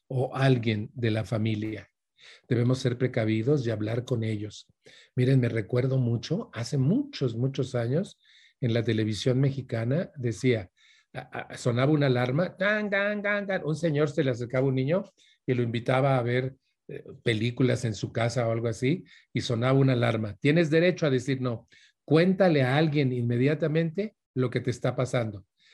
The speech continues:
Y yo digo, "Guau, eso debía estar permanentemente en todas las televisoras para que los niños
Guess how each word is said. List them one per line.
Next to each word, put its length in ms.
Y 80
yo 100
digo, 260
"Guau, 340
eso 240
debía 240
estar 340
permanentemente 1160
en 160
todas 260
las 160
televisoras 720
para 240
que 100
los 240
niños 460